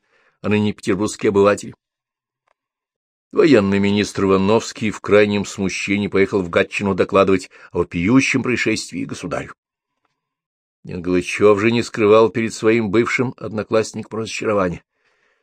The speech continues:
"Ты, Паша, видно, одних лишь уголовных ловить умеешь.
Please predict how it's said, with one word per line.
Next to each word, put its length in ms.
"Ты, 280
Паша, 480
видно, 400
одних 360
лишь 240
уголовных 800
ловить 400
умеешь. 420